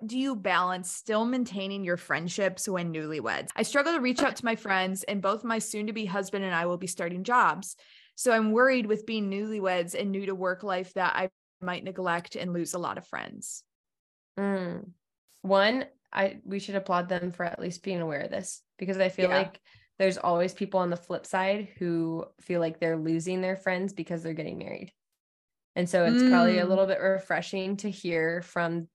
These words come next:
Speaker 2: the person who's gonna be a newlywed that they're worried about it. Um, and I would also take that as a good sign, as in you don't want to be that person. <laughs> You want tips to avoid being that person. Um,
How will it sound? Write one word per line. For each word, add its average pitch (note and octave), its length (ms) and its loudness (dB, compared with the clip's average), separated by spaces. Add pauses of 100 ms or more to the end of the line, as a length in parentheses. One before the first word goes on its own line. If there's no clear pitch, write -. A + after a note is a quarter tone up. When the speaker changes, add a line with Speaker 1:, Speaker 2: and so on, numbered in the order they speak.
Speaker 2:
the E3+ 60 -6
person F3 360 -2
who's E3+ 200 0
gonna E3+ 160 0
be E3 140 -2
a E3 40 -2
newlywed E3 380 -2
that - 120 -10
they're - 140 -4
worried - 300 -6
about - 240 -4
it. - 160 -8 (580)
Um, D#3 540 2 (720)
and A#3 120 6
I A#3 40 8
would A#3 100 6
also A#3+ 200 6
take C4 160 4
that A#3+ 100 4
as A#3 120 4
a A3 40 -4
good G#3 180 0
sign, G3+ 280 4
as F#3 320 -2
in F3+ 220 -2
you F3+ 120 -2
don't F#3 160 -2
want F3+ 200 -2
to F3+ 80 -12
be F3+ 160 -6
that G#3+ 200 0
person. C4+ 540 -4
<laughs> - 840 4
You C#4+ 120 10
want C4 260 8
tips A#3 260 4
to A#3+ 100 4
avoid G3 480 2
being B3+ 200 -2
that D#4 240 0
person. F#4 420 -4 (640)
Um, G#3+ 560 6